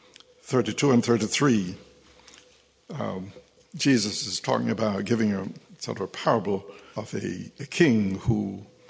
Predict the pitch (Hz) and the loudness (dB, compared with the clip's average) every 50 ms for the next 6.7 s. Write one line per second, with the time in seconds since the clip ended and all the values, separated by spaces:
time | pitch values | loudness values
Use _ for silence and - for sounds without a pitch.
0 | - - - _ - - 113 110 107 117 107 107 101 101 101 - - - 113 104 | -20 -20 -20 _ -20 -16 -16 -14 -10 -8 -8 -6 -6 -8 -8 -8 -8 -8 -10 -10
1 | 101 101 104 98 92 - _ _ _ _ _ - _ _ _ _ _ _ _ _ | -10 -10 -12 -14 -14 -18 _ _ _ _ _ -20 _ _ _ _ _ _ _ _
2 | _ _ _ _ - - - 147 127 110 143 147 131 117 95 - - - - - | _ _ _ _ -6 -2 0 2 4 6 6 8 6 6 4 -2 -8 -14 -16 -18
3 | - - - - - 120 120 110 - - 139 139 123 - 87 76 71 - - - | -18 -18 -18 -8 -4 -2 0 2 2 4 4 4 4 2 -2 -6 -6 -8 -8 -8
4 | - - - - - 98 98 92 92 92 95 95 - - - - - - 92 - | -8 -8 -10 -8 -6 -4 -4 -4 -4 -6 -8 -8 -10 -12 -16 -18 -16 -14 -14 -14
5 | - - - 120 - - - - 254 277 277 - - - - 151 151 117 - 120 | -14 -14 -14 -14 -12 -12 -12 -12 -14 -14 -16 -14 -10 -2 2 2 2 4 4 2
6 | 104 98 98 90 - 110 101 92 87 - - - - | 0 0 0 0 0 0 0 0 -2 -6 -6 -8 -10